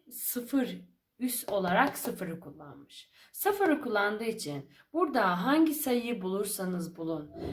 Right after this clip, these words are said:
bir sayının sıfırıncı kuvveti neydi? Birdi. Doğal olarak bunun çözümü de bir yapacak arkadaşlar. Hemen bir örnek daha yazmak istiyorum.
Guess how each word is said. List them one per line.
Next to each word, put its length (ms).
bir 180
sayının 420
sıfırıncı 640
kuvveti 340
neydi? 340
Birdi. 520
Doğal 260
olarak 360
bunun 260
çözümü 460
de 360
bir 260
yapacak 500
arkadaşlar. 600
Hemen 440
bir 40
örnek 380
daha 140
yazmak 360
istiyorum. 640